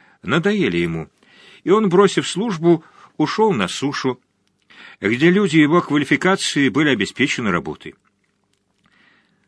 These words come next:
За своё умение обращаться с сталями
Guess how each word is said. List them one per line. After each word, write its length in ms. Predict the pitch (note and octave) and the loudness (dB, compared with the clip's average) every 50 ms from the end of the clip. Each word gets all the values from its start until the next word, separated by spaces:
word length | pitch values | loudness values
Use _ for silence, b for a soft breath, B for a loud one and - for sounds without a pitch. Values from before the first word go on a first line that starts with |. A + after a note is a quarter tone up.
| _ | _
За 180 | - E2 - C3 | -8 -4 -2 -2
своё 340 | - - C#3 C#3 C#3+ D3 D3 | -2 0 0 0 2 2 0
умение 300 | C#3 C#3+ D3+ C#3+ C3 B2+ | 0 -2 -2 -2 -2 -2
обращаться 800 | A#2 A#2 A#2+ A2+ - - D3 D3 C3+ - - - - A#2+ G#2+ G2 B B B B B B B | 0 0 0 0 0 0 -2 -2 -2 -4 -6 -4 -2 -2 -2 -2 B B B B B B B
с 120 | B - - | B -10 -10
сталями 640 | - - - B2+ D3 D3 A#2+ G2+ F#2 F2+ F2+ E2+ D#2+ | -6 -4 -2 0 0 0 0 0 -2 -2 -2 -4 -6